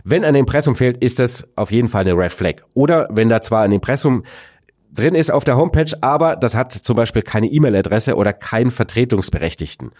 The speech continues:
Oder der Fake-Shop behauptet, zu den Trusted Shops zu gehören und wirbt mit dem bekannten Gütesiegel, ohne das Zertifikat dafür tatsächlich zu besitzen. Das könnt ihr aber mit einem Klick überprüfen.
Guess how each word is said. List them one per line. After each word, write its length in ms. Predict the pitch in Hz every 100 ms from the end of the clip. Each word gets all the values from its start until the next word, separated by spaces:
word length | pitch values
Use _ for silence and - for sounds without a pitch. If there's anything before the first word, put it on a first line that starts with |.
| - - _ -
Oder 380 | 135 170 170
der 180 | - 113
Fake-Shop 320 | - 135 120
behauptet, 560 | 104 90 127 - 156 156 - -
zu 160 | - -
den 180 | 127 -
Trusted 540 | - 127 139 - 117
Shops 340 | - 139 - -
zu 100 | 98
gehören 400 | 90 95 117 147
und 280 | 104 87
wirbt 280 | 110 160 -
mit 140 | 226 107
dem 100 | 98
bekannten 360 | 101 110 107
Gütesiegel, 560 | 107 143 131 120 127 123 - - -
ohne 320 | 139 156 139
das 180 | 113 -
Zertifikat 960 | 110 - 127 110 107 113 104 120 -
dafür 340 | 98 - 104 104
tatsächlich 560 | 95 98 - 98 95
zu 100 | -
besitzen. 460 | 95 92 - - 65 _ - - -
Das 260 | 123 160 -
könnt 220 | 151 185
ihr 180 | 160 -
aber 340 | 113 120 139 104
mit 260 | 101 -
einem 280 | 98 123 123
Klick 260 | - 113 -
überprüfen. 640 | 92 95 - 101 -